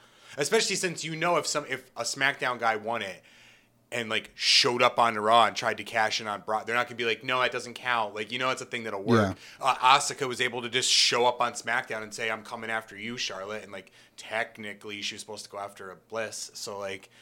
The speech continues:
Speaker 1: it's cool. I like it. I think it's cool.
Speaker 2: Yeah, I'm, I like the fact that they're, and we get eight participants in Money in the Bank this year, which is, 'cause, like, six was fine, but I like having as many guys in 'cause you get a bunch of different spots and everything can look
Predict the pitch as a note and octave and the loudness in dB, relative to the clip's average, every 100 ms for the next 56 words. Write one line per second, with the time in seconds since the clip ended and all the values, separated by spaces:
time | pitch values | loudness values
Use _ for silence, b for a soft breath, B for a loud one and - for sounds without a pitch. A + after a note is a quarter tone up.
0 | b b E3 - G3 G2 - B2 A#2+ - | b b -4 2 2 2 0 2 2 -2
1 | - - - G#2 F2 - - _ _ D3+ | -14 -18 -12 -12 -14 -20 -20 _ _ 8
2 | C#3+ B2 D3+ E3+ D3 D3 D3+ D#3 E3 C3+ | 8 10 6 6 8 8 8 6 4 2
3 | C3 B2 B2 B2+ D3+ F#3 G#3 - D#3 - | 2 2 4 6 6 8 6 6 4 2
4 | A#2+ B2 - G2+ F#2+ G2 G2 G2 F2+ F2+ | -2 -2 -2 -4 -2 -2 -2 -2 -4 -6
5 | G2 - F#2+ F#2 G2+ F2+ A#2 B2+ - - | -6 -4 -2 -2 -6 -4 4 4 6 4
6 | F3+ - D3 - B2+ B2+ B2 A#2 B2 - | 4 2 2 4 6 6 6 6 6 4
7 | B2 A#2 A#2 B B - A#2+ C3+ C#3 B2 | 2 4 2 B B 2 6 8 8 8
8 | B2 G#2+ A2+ A2+ - G#2+ A2 G2+ G#2 G#2+ | 6 6 2 0 -2 0 0 0 -2 0
9 | G#2+ G#2+ G2+ - G2 F#2+ - G#2+ G#2 G#2 | -2 -2 -4 0 0 0 0 0 0 -2
10 | F#2+ G2 G2+ G2+ - | -4 -2 0 0 -4